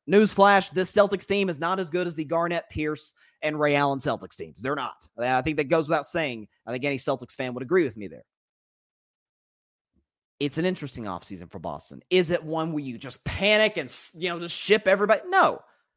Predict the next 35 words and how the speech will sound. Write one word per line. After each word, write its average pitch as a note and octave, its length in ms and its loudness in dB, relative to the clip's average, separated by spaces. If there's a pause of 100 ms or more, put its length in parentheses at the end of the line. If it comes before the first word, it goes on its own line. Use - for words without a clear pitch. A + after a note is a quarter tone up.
(800)
You C4 140 -2
were C#4+ 60 6
a B3+ 40 6
game B3+ 260 6
away B3+ 180 4
from G#3+ 120 -6
the A3 80 0
N A3+ 80 0
B G#3+ 80 4
A G#3 60 4
Finals G#3 460 4
after F#3+ 280 2
getting A#3 340 2
to E3+ 80 -10
that E3 200 2
point F#3 320 -4
last B3 440 2
year. C3 360 -4 (420)
And F#3 260 2
last A#3 460 0
year, D3+ 320 2
as E3+ 240 0
flawed A3 440 0
as A#3 120 -8
you A#3+ 140 -4
were, A3+ 380 0 (720)
it B3+ 180 10
took A#3+ 260 -2
the G3+ 80 -2
greatest G#3+ 480 0
game A3 220 0
Steph G3+ 320 0
Curry's F#3 320 0
ever F3 180 -2
played C#3 480 0